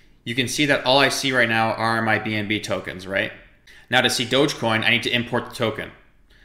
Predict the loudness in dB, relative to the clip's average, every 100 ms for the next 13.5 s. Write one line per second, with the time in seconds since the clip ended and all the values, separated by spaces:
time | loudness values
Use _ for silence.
0 | _ -12 0 2 2 0 2 2 0 0
1 | 0 0 2 2 2 0 0 2 2 0
2 | 0 0 0 -2 -4 -2 -2 -2 -8 -20
3 | _ _ _ _ _ _ -6 -2 0 -2
4 | -2 -2 -2 -6 -2 0 0 2 2 2
5 | 0 -6 -10 -20 -18 -2 -2 -2 -6 -14
6 | -20 -20 -20 -20 _ -20 -20 _ _ _
7 | _ _ _ _ _ -20 -20 -20 -12 -8
8 | -4 -4 -6 -4 0 2 0 -2 0 0
9 | -2 -4 -4 -4 -2 -2 -2 -8 -20 _
10 | _ _ _ _ _ _ _ _ _ _
11 | _ _ _ -20 _ -10 -6 -4 -2 -2
12 | -2 -2 -4 -2 -2 0 0 0 0 0
13 | 0 -4 -6 -12